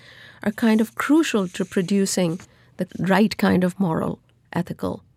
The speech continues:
person. It's this kind of religiosity that has been, on the one hand, understood to be simply traditionalist and uncritical, but on the other hand,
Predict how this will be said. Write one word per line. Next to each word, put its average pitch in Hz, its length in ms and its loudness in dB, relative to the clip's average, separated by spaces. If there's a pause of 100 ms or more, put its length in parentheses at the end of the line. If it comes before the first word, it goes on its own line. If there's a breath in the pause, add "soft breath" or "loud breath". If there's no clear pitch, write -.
(440)
person. - 380 -4 (1400 loud breath)
It's 240 260 0
this 302 440 0
kind 254 380 2
of 233 120 -2
religiosity 214 1000 0
that 190 260 -2
has 202 240 -2
been, 196 400 0 (220)
on 180 100 -2
the 175 100 0
one 196 220 0
hand, 196 260 -2
understood 170 440 -4
to 170 80 -4
be 165 120 -2 (120)
simply 175 340 -4
traditionalist 170 840 -4
and 175 220 -4
uncritical, 214 640 -4
but - 180 -4
on 196 120 -2
the - 100 -4
other 240 220 -2
hand, 208 320 -2